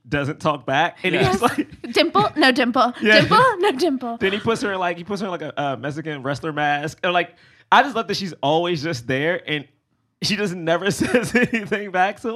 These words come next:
Speaker 1: him. Like, oh, this is great.
Speaker 3: Mm-hmm.
Speaker 2: Uh,
Speaker 1: Also, there's no other, you know, I was like, what other little kids? You don't play with other little kids in the
Speaker 2: that,
Speaker 1: family?
Speaker 2: yeah, the one thing I will say is, like, I wish there were some more kids. Like, we see his sister for a literal hot second. <laughs>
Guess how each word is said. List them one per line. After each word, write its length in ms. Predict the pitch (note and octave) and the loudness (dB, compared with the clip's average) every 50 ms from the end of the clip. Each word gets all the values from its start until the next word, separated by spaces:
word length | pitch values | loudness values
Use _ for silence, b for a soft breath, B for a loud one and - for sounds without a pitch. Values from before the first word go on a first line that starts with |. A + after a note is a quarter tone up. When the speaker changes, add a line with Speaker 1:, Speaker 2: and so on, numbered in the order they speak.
| C4 | -4
Speaker 1:
him. 120 | C4 C#4 - - _ _ b b b b b b b | -6 -8 -8 -14 _ _ b b b b b b b
Like, 140 | _ E3+ C#3+ - | _ -14 -8 -6
oh, 140 | D#3+ F3 | -6 -6
this 160 | F#3 F#4+ E4+ A3+ | -4 -6 -8 -10
is 80 | D3+ | -10
great. 400 | A#2+ G#2+ B2 B2 A#2 A2+ G#2 G2+ A2 _ _ _ _ _ _ | -8 -6 -4 -4 -4 -4 -6 -10 -14 _ _ _ _ _ _
Speaker 3:
Mm-hmm. 500 | A3+ A3+ A3+ A3 G#3 G3+ G3+ G3+ G#3 G#3 G#3+ _ _ _ | -10 -8 -8 -8 -8 -10 -12 -12 -14 -16 -18 _ _ _
Speaker 2:
Uh, 280 | - A2 A2 G#2+ G2 - | -6 -4 -4 -4 -4 -6
Speaker 1:
Also, 160 | - - - F4 | -6 -6 -6 -6
there's 160 | D#4 D#4+ B3 | -8 -6 -6
no 100 | G#3 A#3 | -6 -6
other, 240 | C4+ B3 G#3+ A3 - - _ _ _ | -8 -8 -10 -10 -14 -14 _ _ _
you 160 | - A3+ A#3 A#3+ | -16 -14 -14 -12
know, 100 | B3 A#3 | -12 -14
I 40 | A3+ | -14
was 80 | A3 | -14
like, 180 | - G3+ G3+ F#3+ _ _ _ _ | -12 -14 -14 -14 _ _ _ _
what 140 | A3+ D4 | -6 -4
other 180 | - - D#4+ F#4+ | -4 -4 -4 -4
little 160 | F#4 F#4+ F4+ | -6 -8 -10
kids? 300 | - - F4 F4+ D#4+ G3 G3+ | -8 -8 -6 -6 -6 -6 -8
You 40 | |
don't 80 | B3+ B3 | -8 -6
play 100 | C4 C4+ | -4 -6
with 120 | B3 G#3+ | -6 -6
other 160 | A#3 B3 B3 B3 | -6 -6 -8 -6
little 180 | A#3+ B3 A#3+ | -6 -8 -10
kids 280 | A#3 - D#4 E4+ E4+ C4+ | -8 -8 -10 -10 -10 -10
in 60 | C#4+ | -2
the 60 | D4+ G3+ | 0 0
Speaker 2:
that, 200 | A#3 B3+ B3+ D#4 | 2 2 0 -2
Speaker 1:
family? 220 | D4+ - D#3+ E3 | -4 -8 -6 -4
Speaker 2:
yeah, 260 | E3+ D#3+ C#3+ C3+ C3 - - _ D3 | -2 0 0 0 -2 -2 -6 _ -6
the 100 | D3 F3 | -4 -2
one 160 | F#3 A3 A#3 | -2 -2 -2
thing 160 | A#3 - G#3 F#3+ | -4 -4 -2 0
I 100 | E3 D3+ | 0 2
will 220 | D3 D3 D3 C#3+ | 2 0 0 -2
say 240 | - - C#3 C3+ C3+ | -2 -4 -2 -2 -2
is, 120 | C3 A#2+ | -2 -2
like, 200 | B2+ B2 B2 - B2 | -4 -4 -4 -2 -2
I 80 | C3+ | -2
wish 160 | D3 E3 E3+ F3 | -2 -2 -4 -6
there 160 | F3 D3 B2 | -8 -8 -8
were 300 | A2+ A2+ A#2+ B2+ B2+ C3 | -6 -6 -6 -6 -6 -6
some 200 | C3 - B2 A2 | -8 -10 -12 -10
more 240 | G#2+ G#2+ G#2+ A2 A2 | -10 -10 -10 -10 -10
kids. 540 | A2 - - A2+ A#2 B2 B2 C3 - _ _ _ _ _ | -12 -12 -10 -10 -10 -10 -10 -14 -20 _ _ _ _ _
Like, 260 | B2+ B2+ A#2+ A#2 A#2+ | -4 -4 -4 -4 -4
we 120 | - C#3 D#3 | -6 -8 -8
see 240 | - - G3 G#3 G#3+ | -8 -8 -8 -6 -4
his 180 | F#3+ D#3 C3+ | -4 -4 -4
sister 400 | - - - C#3 C#3+ - - D#3 D3 | -6 -8 -10 -10 -10 -10 -12 -12 -12
for 220 | - - A#2+ A2 | -8 -8 -8 -8
a 100 | G#2 G#2 | -6 -8
literal 640 | G#2+ G2+ G2+ G#2 A2 A#2+ A#2+ B2 A#2 A2 G#2 G#2 F#2+ | -8 -8 -10 -8 -8 -4 -4 -2 -4 -4 -6 -8 -12
hot 420 | - - - _ B2 A2+ G#2 - - | -14 -18 -14 _ -6 -6 -6 -6 -12
second. 500 | - A#2 A2 A2+ A#2 B2 B2+ C3 C3+ - | -12 -10 -10 -10 -8 -6 -6 -6 -8 -10
<laughs> 40 | _ | _